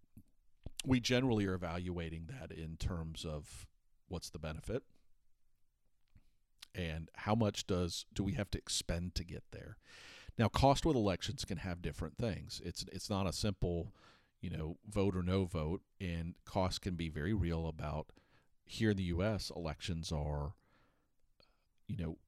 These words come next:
nationally at least, are always on Tuesdays or even during a day of the week, and that has real things. People have to work, and while work may allow them to go,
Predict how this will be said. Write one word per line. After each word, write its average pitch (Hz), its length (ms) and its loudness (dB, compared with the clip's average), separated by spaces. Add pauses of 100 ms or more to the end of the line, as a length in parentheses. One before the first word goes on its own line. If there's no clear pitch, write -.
(380)
nationally 90 640 2
at - 80 -10
least, 78 280 -4
are 85 140 2
always 90 320 4
on 78 220 -2
Tuesdays 92 580 0
or 87 100 0
even 104 340 2
during 82 280 0
a 80 40 -2
day 76 240 -4
of 76 80 -6
the 69 80 -6
week, 101 460 -2 (460)
and 110 120 0
that 123 180 4
has 156 260 -2
real 95 180 2
things. 131 280 -2
People 98 300 2
have 98 260 -4
to 85 360 2 (420)
work, 98 500 2 (240)
and 82 560 -2 (100)
while 85 300 4
work 101 260 4
may 98 120 0
allow 80 360 0
them 107 160 0
to 85 80 0
go, 82 400 -2